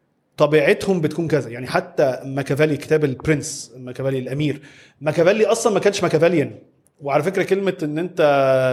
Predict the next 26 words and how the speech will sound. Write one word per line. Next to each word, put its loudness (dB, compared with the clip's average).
الغاية 2
تبرر 0
الوسيلة، 0
هي 2
أصلًا 2
مش -2
كلمته. -2
يعني، -12
الناس 0
بتترددها، 2
بس -4
هو 4
عمره 0
ما -2
قالها. -4
وقال 2
لك: 0
"أنت 0
الأفضل 0
تكون، -6
لو 4
أنت -2
تقدر -2
تكون -8
محبوب -4
ومهاب 0